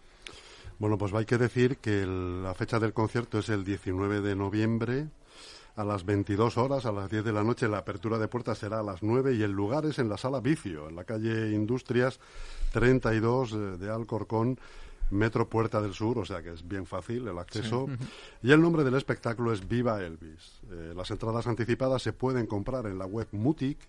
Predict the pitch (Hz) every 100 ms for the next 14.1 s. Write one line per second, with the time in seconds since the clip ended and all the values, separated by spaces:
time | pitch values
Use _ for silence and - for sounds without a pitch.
0 | - 90 82 82 85 98 104 - 104 92
1 | 110 113 107 107 113 113 113 104 110 117
2 | 110 104 107 104 127 113 90 - 123 131
3 | 110 127 127 - - - - 110 107 104
4 | 110 - 139 143 135 117 107 143 - -
5 | - 107 110 117 139 160 143 123 110 104
6 | 113 127 101 95 90 - 113 104 104 101
7 | 95 107 107 98 117 120 - - - -
8 | - 101 117 117 117 110 - - _ -
9 | 98 120 120 113 113 113 110 - - -
10 | - 127 123 113 113 135 - - _ _
11 | 117 120 113 104 107 120 120 120 - _
12 | - 101 117 120 120 - 135 135 139 -
13 | 110 110 127 120 98 113 120 107 95 92